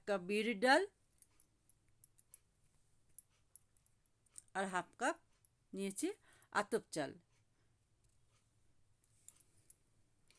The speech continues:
এগুলোকে ভালোভাবে বেছে আমি জল দিয়ে ভালো করে ধুয়ে নিয়ে ওভারনাইট ডুবিয়ে রা-, ভিজিয়ে রাখবো বা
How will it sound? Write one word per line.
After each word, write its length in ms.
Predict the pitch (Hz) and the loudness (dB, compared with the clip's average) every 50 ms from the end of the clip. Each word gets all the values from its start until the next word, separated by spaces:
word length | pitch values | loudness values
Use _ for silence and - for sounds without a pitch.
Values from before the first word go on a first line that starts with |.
| _ - _ _ _ _ - | _ -20 _ _ _ _ -8
এগুলোকে 420 | 196 196 196 214 214 233 240 311 339 | -6 -4 -4 -2 -2 -2 -2 -2 -2
ভালোভাবে 440 | - 233 208 202 202 208 208 226 226 | -2 -2 0 2 4 4 4 4 2
বেছে 380 | 202 202 208 208 202 - 277 339 440 453 - - - - - - _ | 4 4 4 4 4 2 2 2 2 0 -6 -14 -20 -20 -20 -20 _
আমি 160 | - - 247 233 | -10 -8 -6 -2
জল 280 | 190 208 196 180 185 202 202 | 2 4 6 6 4 4 0
দিয়ে 220 | 196 247 302 392 440 453 - _ _ _ _ _ _ - - - | 0 0 0 0 0 -2 -6 _ _ _ _ _ _ -20 -18 -12
ভালো 220 | - 185 180 202 208 | -8 -2 0 0 2
করে 180 | 208 233 233 233 | 2 2 0 0
ধুয়ে 360 | 185 190 185 202 214 220 226 | 0 -2 -4 -2 -2 0 0
নিয়ে 240 | 226 220 226 269 349 392 - - - - _ _ _ _ _ _ - - - - - - | -2 -2 -2 -2 -2 -2 -6 -12 -20 -20 _ _ _ _ _ _ -20 -20 -20 -20 -12 -6
ওভারনাইট 540 | 190 185 185 214 220 220 226 262 320 370 - - - - - - - - - - - 185 | -4 2 4 4 6 6 6 4 4 4 2 -2 -4 -4 -4 -8 -14 -14 -14 -12 -8 -4
ডুবিয়ে 300 | 214 254 220 220 226 202 185 | -2 -2 2 4 4 4 6
রা-, 180 | 175 165 160 160 165 | 4 2 0 -2 -2
ভিজিয়ে 300 | 202 226 196 214 240 220 | -4 -2 2 4 4 6
রাখবো 320 | 175 156 143 139 - - - | 6 6 4 2 -4 -12 -4
বা 300 | 160 190 220 277 370 | 2 6 6 6 6